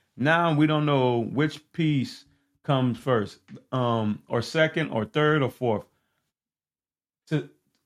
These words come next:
to say that, I believe mentorship, no, I know mentorship is something that a lot of people need today.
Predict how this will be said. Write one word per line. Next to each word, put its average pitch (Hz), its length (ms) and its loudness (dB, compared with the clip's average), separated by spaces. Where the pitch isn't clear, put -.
to 131 100 -8
say 185 220 2
that, 185 360 2
I 135 80 0
believe 160 380 2
mentorship, 214 960 2
no, 139 220 0
I 170 180 2
know 165 240 4
mentorship 147 800 0
is 135 180 0
something 156 440 0
that 135 260 2
a 120 140 0
lot 139 640 2
of - 160 -10
people 135 320 -4
need 123 300 -2
today. 95 340 -8